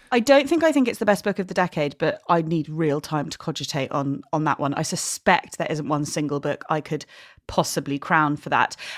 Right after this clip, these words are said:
How do you think it's aged in the twelve years since it came out?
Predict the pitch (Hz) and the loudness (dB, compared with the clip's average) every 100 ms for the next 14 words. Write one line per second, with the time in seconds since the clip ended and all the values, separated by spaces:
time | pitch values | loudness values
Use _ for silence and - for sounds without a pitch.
0 | - 285 277 294 285 262 262 - 214 202 | 2 4 6 4 4 4 0 2 6 6
1 | 190 170 - 165 165 175 160 - - 147 | 4 0 -2 -2 -2 -2 -2 -4 -6 -6
2 | 151 - - 165 165 208 277 - | -8 -10 -8 -6 -4 -6 -8 -12